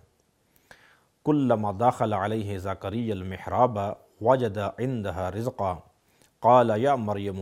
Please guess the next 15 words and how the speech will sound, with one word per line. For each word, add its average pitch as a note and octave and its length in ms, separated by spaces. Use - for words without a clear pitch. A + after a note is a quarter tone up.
ان C#3+ 260
لکی G2 480
ھذا F#2 360
قالت G2 440
ھو G2+ 280
من F#2+ 220
عند G2 320
اللہ F#2 480
ان B2 240
اللہ F#2 400
یرزق F#2+ 440
من F2+ 320
یشاء G2+ 480
بغیر F2+ 520
حساب۔" F#2+ 320